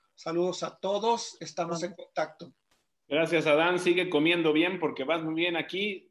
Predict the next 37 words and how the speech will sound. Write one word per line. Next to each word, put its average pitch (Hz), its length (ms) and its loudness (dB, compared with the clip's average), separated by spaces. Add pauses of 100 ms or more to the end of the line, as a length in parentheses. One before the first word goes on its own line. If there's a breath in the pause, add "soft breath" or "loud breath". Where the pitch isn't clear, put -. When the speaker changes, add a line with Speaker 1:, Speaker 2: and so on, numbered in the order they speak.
Speaker 2:
Varios 160 400 -2
están 151 300 -2
adelgazando. 131 640 -4
Felicidades. 120 960 -2
Speaker 1:
Cuatro 220 360 2
Speaker 2:
Este, 202 160 -8
Speaker 1:
kilos, 202 320 -2
puras 208 260 0
zanahorias. 180 800 0
Speaker 2:
Muy 143 140 -4
bien, 143 420 -2
bueno, 135 260 -6
muy 123 180 -2
bien. 180 240 -6 (240)
A 117 80 -20
todo 139 200 2
dar. 123 240 0 (540 loud breath)
Guillermo 180 380 2
Salgado 160 380 2
Castañeda, 135 920 0
gracias, 123 760 -2
querido 123 360 -4
amigo, 123 640 -2
por 107 160 -8
haber 113 220 -8
participado 113 920 -6
en 110 120 -8
este 120 260 -10
foro 117 300 -6
virtual 113 500 -4
número 110 320 -8
cuarenta 101 420 -12
y 117 80 -8
dos, 151 240 -8
la 120 60 -10
experiencia 110 520 -12
aplicada 110 580 -8